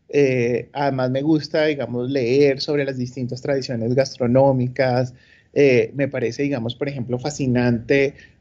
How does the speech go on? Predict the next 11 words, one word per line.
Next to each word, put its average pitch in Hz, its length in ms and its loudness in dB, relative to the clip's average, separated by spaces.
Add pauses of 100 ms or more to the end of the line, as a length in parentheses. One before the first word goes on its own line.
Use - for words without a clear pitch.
eh, 131 440 4
la 127 100 2
historia 135 540 2
de 135 60 2
los 135 200 -8
restaurantes, 127 1040 -4
ver 117 240 0
cómo, 131 640 -2 (360)
eh, 117 440 0 (180)
el, 123 400 0
el, 101 220 -8